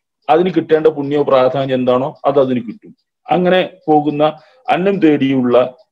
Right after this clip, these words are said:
യാത്രകളുണ്ട്. അതുപോലെ വിജ്ഞാന യാത്രകളുണ്ട്. പഴയ കാലഘട്ടത്തിലൊക്കെ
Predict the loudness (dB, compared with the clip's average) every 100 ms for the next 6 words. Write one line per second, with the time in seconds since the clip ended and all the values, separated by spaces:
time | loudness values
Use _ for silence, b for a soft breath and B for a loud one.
0 | _ 0 2 2 0 -2 0 0 -2 -2
1 | -2 0 2 2 0 b b _ -6 -6
2 | 0 0 2 2 2 0 -2 0 0 -2
3 | -8 -20 _ _ _ _ _ _ -4 2
4 | 4 4 2 0 -2 -4 -6 -2 -4 0
5 | -2